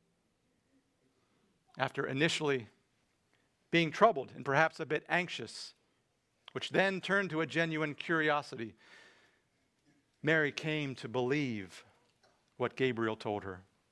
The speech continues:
And at that moment, at that moment, Mary's brief journey towards faith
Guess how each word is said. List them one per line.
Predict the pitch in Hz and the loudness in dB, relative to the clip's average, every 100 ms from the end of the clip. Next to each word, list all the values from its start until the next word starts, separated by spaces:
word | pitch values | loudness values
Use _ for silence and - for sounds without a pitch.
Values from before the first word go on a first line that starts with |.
| _ _ _ _ _ _ _ _ - | _ _ _ _ _ _ _ _ -2
And | 147 | 6
at | 202 233 | 6 6
that | 220 190 160 | 4 2 2
moment, | 160 156 117 - - - | 0 0 -2 -8 4 6
at | 240 | 6
that | 233 240 | 4 0
moment, | 185 180 151 | 0 -2 -2
Mary's | 160 190 196 139 | 2 2 2 -2
brief | 165 175 170 127 | 0 0 0 -6
journey | 156 156 147 139 - - - - | -2 0 -2 -6 -10 -20 -18 -4
towards | 160 143 - | 0 0 -4
faith | - 156 139 - | 0 0 0 -6